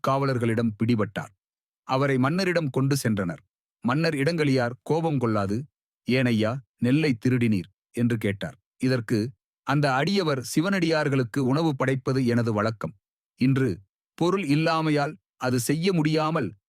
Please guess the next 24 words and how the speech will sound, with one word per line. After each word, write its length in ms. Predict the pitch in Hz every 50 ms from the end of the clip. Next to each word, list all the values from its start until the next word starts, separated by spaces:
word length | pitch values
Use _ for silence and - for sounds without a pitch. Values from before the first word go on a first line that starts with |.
| _ _ -
தடைப்பட்டு 500 | 139 151 180 175 175 180 156 139 - 151
விடுமோ 420 | 135 135 135 143 139 143 151 151
என்று 360 | 131 - 139 131 131 120 131
இவ்வாறு 420 | 117 117 113 123 143 139 139 131 123
செய்தேன்" 520 | - - 113 110 110 98 98 90 80 - _
என்று 260 | - 107 104 101 104
சொன்னார். 380 | 101 - 92 82 82 78 73 - _ _ _ _ _ _ _ _ _ _
இதனைக் 360 | _ 127 131 147 156 151 131
கேட்ட 280 | - 170 185 175 - 202
இடங்களியார், 600 | 175 143 127 143 156 143 127 113 107 98 85 82 - - _ _ _ _ _ _ _ _ -
"இவரன்றோ 560 | 117 123 139 151 156 151 147 143 165 170 170 165 - -
எனக்கு 420 | 117 117 120 135 123 - - 143 -
பண்டாரமாவார்" 720 | 110 107 113 117 120 113 107 98 87 82 80 76 - - _ _ _ _ _ _ _
என்று 300 | _ 113 113 117 113 110
கூறி 420 | 98 - 131 139 135 110 87 80 - - _ _ _
அவரை 340 | _ - 117 113 120 120 113
விடுதலை 380 | 101 113 127 151 151 147 127 120
செய்தார். 440 | 107 - 87 82 73 69 - - _ _ _ _ _ _ _ _
அதன் 320 | _ 113 123 131 143 139 127
பின்னர் 400 | 135 139 147 147 135 131 135 139 - _
சிவனடியார்கள் 760 | _ - - 143 - 165 160 156 156 151 147 143 139 131 139 131
எல்லோரும் 560 | 123 117 123 131 135 139 131 127 123 131 127
நற்பண்டாரம் 680 | 107 113 120 - - 165 160 143 143 139 131 127 120
என்றும் 380 | 110 107 104 104 123 107 82